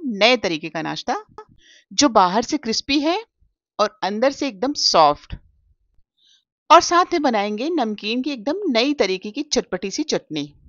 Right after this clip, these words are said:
जिसके साथ इसका स्वाद दुगना हो जाएगा। तो hello friends,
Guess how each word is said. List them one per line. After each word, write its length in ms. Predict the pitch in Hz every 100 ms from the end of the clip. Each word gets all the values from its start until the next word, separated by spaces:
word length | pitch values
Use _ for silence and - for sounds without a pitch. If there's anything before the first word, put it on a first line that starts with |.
| - - _ _ _ - _ _
जिसके 300 | 208 294 381
साथ 240 | 381 339 285
इसका 240 | - 285
स्वाद 220 | 294 240 311
दुगना 300 | 214 170 180
हो 140 | 165
जाएगा। 480 | 151 139 135 147 165 _ _ _ _
तो 40 | 196
hello 240 | - -
friends, 400 | - 302 294 320